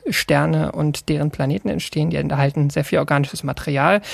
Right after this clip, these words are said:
und deswegen gibt's auch in unserem Sonnensystem viele Meteoriten, die immer noch rumfliegen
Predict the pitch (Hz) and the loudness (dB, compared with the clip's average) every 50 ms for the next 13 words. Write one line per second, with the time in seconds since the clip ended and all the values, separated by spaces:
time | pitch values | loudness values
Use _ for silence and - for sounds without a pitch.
0 | - - - - - 156 156 143 - - 151 151 147 147 147 - - 139 - - | -10 -12 -10 -6 -4 0 0 0 0 0 -2 0 0 -2 -2 -2 -4 -2 -2 -2
1 | 151 - 151 147 147 135 143 139 151 170 175 170 - - - 165 156 151 151 - | 0 0 2 2 2 2 2 2 2 2 0 -2 -4 -4 -2 0 2 2 0 -2
2 | - - - 190 196 185 170 160 151 - 151 143 147 175 196 - 170 147 - 185 | -4 -2 0 2 2 2 2 2 0 0 0 0 0 0 0 0 0 2 4 4
3 | 175 156 143 139 - 208 240 - - - 208 202 196 202 202 208 202 | 4 4 4 4 2 2 0 0 0 0 2 2 4 4 4 2 0